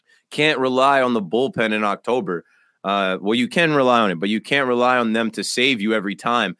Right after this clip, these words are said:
And something I, I always talk about with Boone, I feel like he's always ready to go to the pen. And it's like, hey, in October, please let some of these guys compete. Uh, what I feel like with the Yankees is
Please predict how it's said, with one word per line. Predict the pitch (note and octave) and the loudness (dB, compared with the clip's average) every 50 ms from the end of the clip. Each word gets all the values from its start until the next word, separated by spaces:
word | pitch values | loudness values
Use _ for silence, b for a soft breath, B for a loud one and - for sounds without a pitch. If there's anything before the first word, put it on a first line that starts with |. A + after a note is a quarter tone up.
| b b b b b b | b b b b b b
And | G#2 F#2+ | -6 -6
something | - - C3+ C3 B2 C3+ B2+ | -2 -2 -2 -2 -2 -2 0
I, | B2+ B2+ B2+ B2 - | 0 0 0 -2 -2
I | - A2 A#2+ B2 | -2 -2 0 0
always | B2 B2+ B2+ A#2+ - | 0 0 -2 -4 -2
talk | - B2 A#2+ | -4 -4 -2
about | B2 A#2+ B2 A#2+ | -2 -4 -4 -4
with | A#2 G#2 F2+ D#2+ | -4 -6 -6 -6
Boone, | F#2+ C#3 E3+ E3+ C#3+ A2+ | -4 -4 -2 -2 -2 -4
I | F#2+ | -6
feel | - - C3 B2 | -6 -4 -4 -4
like | A2 - _ _ _ _ _ _ - | -4 -6 _ _ _ _ _ _ -8
he's | F3 D#3+ B2 A2 - | -8 -8 -8 -6 -4
always | A#2 D3 E3 D#3+ D#3+ D#3+ D#3 C#3 A2 | 0 0 2 2 2 2 0 -2 -2
ready | A2+ D3+ D#3+ D#3 D#3 D3 | -2 0 0 0 0 -2
to | D3 | -2
go | C3+ D#3 D3+ D#3 | 0 0 0 0
to | D3 | 0
the | C3+ B2+ | -2 -4
pen. | - - - F3 G3 F3+ C#3 G#2+ F2 - _ _ _ _ _ _ _ - | -4 -4 -4 -2 0 0 0 -2 -4 -8 _ _ _ _ _ _ _ -4
And | C3 C#3 | -4 -4
it's | C3+ - - | -2 -2 0
like, | C#3 C3 B2+ B2 | 0 0 0 0
hey, | B2+ D3+ F3+ F#3+ F3 C3+ G2+ - _ _ _ _ _ - | 0 -2 0 0 0 -2 -4 -6 _ _ _ _ _ -4
in | A#2+ C#3 D3 | -2 0 0
October, | D3 C#3+ C#3+ - D#3 D#3 E3+ B2 D#3 D#3 D3 | 0 0 -2 -2 -2 0 0 0 0 -2 -2
please | - - - D#3 D#3 D3 B2 | -2 -4 -2 -2 -2 0 0
let | A#2+ C3+ C3 A#2 | 0 0 -2 -2
some | - - B2+ B2 | -2 -4 -2 -2
of | B2 | 0
these | A#2+ A#2 G2 F#2+ | -2 -2 -2 -2
guys | A#2 A2+ A2+ A2 G#2 - | -2 0 0 -2 -4 -4
compete. | - G2+ F2 - B2 B2 A#2 A2+ G2+ b b b b b b b b - | -8 -8 -8 -6 -4 -2 -2 -2 -4 b b b b b b b b -6
Uh, | G#2+ A2 G#2+ G#2+ G#2 G#2 G2 | -2 -2 0 2 0 0 0
what | G2+ A2+ A#2 | 0 0 2
I | B2+ C#3 C3 | 2 0 0
feel | - - D3+ E3 D#3 | -2 -2 -2 0 0
like | D3 D3 C3 | 0 0 0
with | B2+ C3 G#2 | -2 -4 -4
the | B2+ A#2 | -2 -2
Yankees | A#2+ B2+ C3 C3+ B2 C3 C3 B2+ A#2 G2+ A2+ | 0 0 0 -2 -2 -2 -2 -2 -2 0 0
is | A#2+ A#2+ A#2 A2+ G#2+ - - | 0 0 0 0 -2 -6 -10